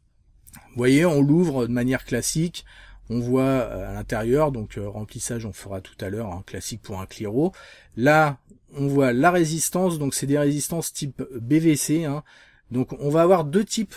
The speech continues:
de résistance. Là, j'ai celle avec les joints bleus. Donc les joints bleus, c'est les résistances en nickel. À savoir que, vous voyez, N I zéro point deux ohm. Donc on est à, à zéro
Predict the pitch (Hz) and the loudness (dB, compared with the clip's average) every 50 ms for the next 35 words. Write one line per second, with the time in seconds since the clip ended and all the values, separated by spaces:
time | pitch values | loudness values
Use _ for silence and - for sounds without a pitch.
0 | - _ 135 131 139 143 147 139 143 147 135 - - 120 98 92 - - - - | -20 _ -6 -4 0 0 0 0 -2 -4 -6 -6 -6 -8 -8 -8 -10 -12 -12 -8
1 | - 113 135 156 170 170 160 - 107 120 117 120 117 127 139 147 147 117 101 - | -4 2 4 4 4 4 2 0 -2 -4 -6 -4 -2 0 0 0 0 -2 -6 -12
2 | - _ - - - - - 156 143 131 - 120 120 120 113 - - 110 104 107 | -18 _ -16 -10 -6 -2 0 0 0 0 -2 -4 -6 -6 -6 -8 -10 -10 -10 -8
3 | 120 120 117 113 120 110 110 123 135 139 165 240 - _ - - - - - - | -6 -6 -4 -4 -4 -4 0 2 6 6 6 6 4 _ -14 -20 -20 -20 -20 -20
4 | - _ _ - 104 - - 135 131 139 147 156 151 151 156 170 185 214 196 - | -20 _ _ -14 -14 -2 0 0 2 2 4 2 2 6 8 8 8 8 8 4
5 | 160 143 139 135 135 131 139 139 - - - 170 175 - - 143 151 151 147 135 | 2 2 4 4 2 2 0 -2 -4 -4 -4 -4 -4 -4 -4 -6 -6 -8 -6 -4
6 | 127 135 139 135 - 123 98 87 85 - - - _ _ - _ _ _ _ - | -4 -4 -4 -4 -4 -4 -4 -4 -8 -14 -20 -20 _ _ -20 _ _ _ _ -16
7 | - - - 110 104 131 156 165 - - - 139 139 127 113 104 104 107 120 143 | -12 -8 -8 -4 0 0 0 0 0 -2 0 0 0 0 -2 -4 -2 -2 -2 -2
8 | 151 - _ _ _ _ - 135 131 131 127 - - 143 147 165 - - - 131 | -4 -6 _ _ _ _ -4 -2 -2 -2 -2 -4 -6 -6 -6 -6 -8 -10 -8 -8
9 | 123 120 120 120 135 147 147 143 156 139 - - 135 135 127 127 123 127 131 - | -8 -6 -4 -2 0 0 0 0 -2 -4 -2 -2 -2 -2 -2 0 -2 -2 -2 -4
10 | - - 113 107 98 90 76 - _ - _ _ - - 120 101 - - 95 95 | -6 -6 -4 -4 -6 -8 -10 -14 _ -20 _ _ -20 -20 -20 -20 -14 -12 -10 -8
11 | 113 127 131 120 - 101 98 98 92 - 127 120 127 135 127 | -6 -8 -8 -8 -10 -10 -10 -10 -6 -6 -4 -2 -2 -2 -4